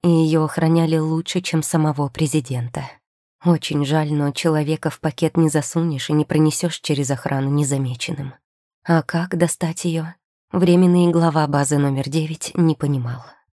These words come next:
Уже на протяжении двадцати девяти дней все его мысли были в знакомых лабиринтах базы номер восемь. Он знал, где именно сидела пленница, сколько человек её охраняли,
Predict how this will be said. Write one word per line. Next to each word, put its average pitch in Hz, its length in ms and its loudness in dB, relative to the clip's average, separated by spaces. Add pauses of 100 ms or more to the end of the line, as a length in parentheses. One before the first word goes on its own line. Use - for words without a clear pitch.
(560)
Уже 202 220 0
на 196 120 2
протяжении 190 640 4
двадцати 185 500 2
девяти 180 360 2
дней 156 340 0
все 160 280 0
его 151 160 2
мысли 160 360 2
были 151 220 0
в 147 60 -2
знакомых 165 580 0
лабиринтах 151 680 -2
базы 143 360 0
номер 135 280 0
восемь. 139 500 -6 (520)
Он 156 220 2
знал, 151 320 4
где 156 180 2
именно 156 340 4
сидела 143 440 -2
пленница, 160 600 -4
сколько 156 440 0
человек 160 480 0
её 143 260 -2
охраняли, 151 680 -2